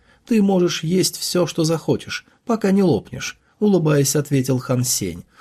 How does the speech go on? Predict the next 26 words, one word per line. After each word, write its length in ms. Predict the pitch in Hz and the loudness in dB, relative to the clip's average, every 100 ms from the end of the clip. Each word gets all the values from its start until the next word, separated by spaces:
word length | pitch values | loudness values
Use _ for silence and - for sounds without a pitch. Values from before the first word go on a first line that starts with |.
| - | -8
«Ура!» 640 | 220 262 262 240 240 226 185 _ _ | -2 2 4 4 2 0 -2 _ _
Девочка 560 | 90 123 165 156 - 151 | -4 -2 0 -2 -2 0
очень 340 | 143 - 147 | 2 0 0
обрадовалась. 840 | 143 135 120 92 82 73 - - - _ _ _ _ _ | 0 0 0 0 -4 -6 -6 -6 -10 _ _ _ _ _
Хан 300 | - 117 101 | -2 0 2
Сень 460 | - - 196 170 - | 2 2 2 2 2
не 160 | 127 156 | 0 2
хотел 460 | 180 151 202 196 | 0 2 2 2
бродить 420 | 156 170 165 190 | 2 2 2 2
с 120 | - - | 0 2
ними 220 | 180 175 | 2 2
по 140 | 160 | 0
улицам, 680 | 190 196 110 - - - 127 - - | 2 2 0 0 -2 -2 -6 -14 -4
поэтому 460 | 202 202 185 180 | 0 2 2 2
они 180 | 180 175 | 2 2
вышли 320 | 175 185 - | 2 0 0
на 160 | 160 143 | 2 2
улицу, 640 | 190 202 180 - 180 175 - | 4 2 0 0 0 0 -2
использовали 720 | 135 131 - 190 175 170 170 | 0 0 2 2 4 2 2
автоматический 920 | 160 160 - 165 165 180 180 - - 127 | 0 -2 -2 -2 0 -2 -2 -2 -2 -2
портал 560 | 120 123 - 180 175 | 0 -2 0 2 0
и 160 | - 131 | 0 -2
оказались 640 | 113 139 120 180 180 165 | 2 0 2 2 2 0
в 80 | - | -2
торговом 580 | - 156 151 151 143 143 | -2 0 2 2 2 0
центре. 680 | - 107 92 - 87 69 | 0 -2 -4 -6 -8 -8